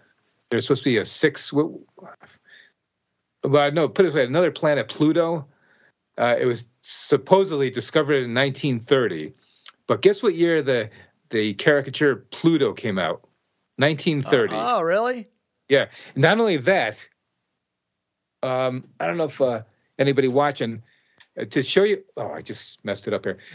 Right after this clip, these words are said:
Speaker 1: To show you how m-, much they mock us, I don't know if you can see this or not, but you can see the image of Pluto on Pluto. Wow, what a
Speaker 2: <laughs>
Speaker 1: coincidence. <laughs> Look at this. It just shows you how they're mocking us, you know.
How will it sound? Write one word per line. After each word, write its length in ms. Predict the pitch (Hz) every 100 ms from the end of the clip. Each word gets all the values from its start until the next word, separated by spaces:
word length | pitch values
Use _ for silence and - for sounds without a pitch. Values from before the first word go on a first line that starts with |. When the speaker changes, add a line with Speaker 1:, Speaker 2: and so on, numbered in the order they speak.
| -
Speaker 1:
To 80 | 143
show 160 | - 180
you 100 | 196
how 140 | 180 165
m-, 220 | 143 -
much 400 | 151 139 151 -
they 180 | - 139
mock 460 | 123 120 135 139 113
us, 260 | 92 92
I 80 | 139
don't 80 | 139
know 60 | 143
if 100 | 143
you 80 |
can 120 | 123 110
see 200 | - 131
this 220 | 123 -
or 60 | 113
not, 380 | 120 107 110
but 200 | - 107 - _ _ - _ -
you 80 | 127
can 120 | 139
see 220 | 139 185
the 220 | 156 156
image 300 | 143 165 131
of 240 | 143 113 -
Pluto 560 | - 180 208 151 135 117
on 340 | 123 117 110 -
Pluto. 680 | - 190 196 120 92 85 90 - _ -
Wow, 140 | 160
what 100 | 190
a 60 | -
Speaker 2:
<laughs> 0 |
Speaker 1:
coincidence. 580 | - 220 139 113 98 -
<laughs> 0 |
Look 160 | 156 143 190
at 840 | 165 - 180 - _ 165 190 185
this. 360 | 156 123 107 156
It 80 | 135
just 260 | 196 185
shows 200 | 190 170
you 40 | 156
how 60 |
they're 160 | 143 123
mocking 420 | 113 123 120 123
us, 200 | 110 101
you 80 | 123
know. 200 | 127 127